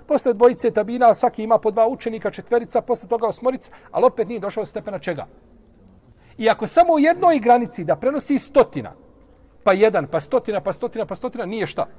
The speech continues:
Nije mutevatir. Mora u svakoj generaciji biti šta? Veća skupina, velika skupina.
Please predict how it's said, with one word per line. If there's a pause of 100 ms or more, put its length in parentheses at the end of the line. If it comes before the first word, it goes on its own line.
(760)
Nije
mutevatir. (160)
Mora
u
svakoj
generaciji
biti
šta? (1200)
Veća
skupina, (140)
velika
skupina.